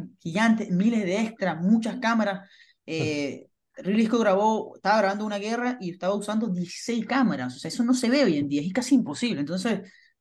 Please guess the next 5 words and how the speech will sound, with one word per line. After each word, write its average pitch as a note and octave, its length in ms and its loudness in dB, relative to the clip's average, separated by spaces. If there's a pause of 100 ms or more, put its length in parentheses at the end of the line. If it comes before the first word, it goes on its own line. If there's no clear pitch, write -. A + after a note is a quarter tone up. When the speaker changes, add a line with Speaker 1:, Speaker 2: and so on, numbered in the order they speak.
(140)
Speaker 1:
eh, D3+ 180 -6
nada, A#3 260 2
esperemos A#3+ 400 0
que, C#3+ 300 -2 (1200)
que, C3 480 -4